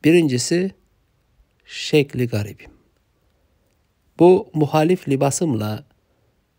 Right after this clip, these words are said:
makasıd-ı dünyeviyeden istinamı ve adat-ı beldeye ademi müraattan özrümü ve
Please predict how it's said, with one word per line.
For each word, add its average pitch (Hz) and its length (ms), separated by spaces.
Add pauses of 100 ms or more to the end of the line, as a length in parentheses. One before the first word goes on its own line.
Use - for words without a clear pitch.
(100)
makasıd-ı 151 680
dünyeviyeden 117 760
istinamı 117 840 (1300)
ve 123 160
adat-ı 127 640
beldeye 110 520
ademi 147 380
müraattan 104 680
özrümü 113 580 (720)
ve 135 260